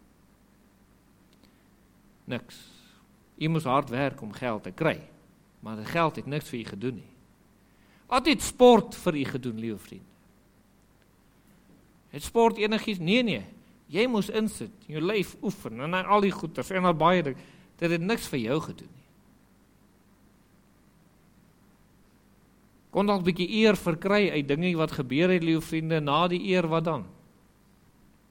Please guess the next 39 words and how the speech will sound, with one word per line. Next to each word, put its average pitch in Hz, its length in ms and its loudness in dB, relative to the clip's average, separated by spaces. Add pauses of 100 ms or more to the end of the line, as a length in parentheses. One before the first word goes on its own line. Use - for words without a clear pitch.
(960)
Ek 139 120 -8
wil 156 100 -2
nou 165 100 0
nie 175 100 0
manne 151 280 -2
se 143 120 -8
name 170 360 2
noem 165 200 0
nie, 175 100 0
maar 156 120 0
daar's 143 160 2
manne 170 240 0
wat 170 140 -2
vir 147 100 -10
die 143 80 -4
Springbokke 170 500 -2
gespeel 160 420 -4
het, 160 140 -2
liewe 151 180 -2
vriende, 143 460 -4 (300)
nie 175 140 -4
baie 170 260 2
lank 151 240 0
terug 160 240 -4
nie, 156 80 -6
wat 139 160 -2
vandag 135 400 -4
bankrot 147 540 -4
is. - 100 -20 (2250)
Ek 139 120 -6
vra 220 260 0
vir 139 140 -6
u, 135 80 -2
wat 117 160 -6
het 143 140 -6
sport 139 280 -4
vir 151 160 -12
hulle 151 100 -6
gegee? 165 420 -10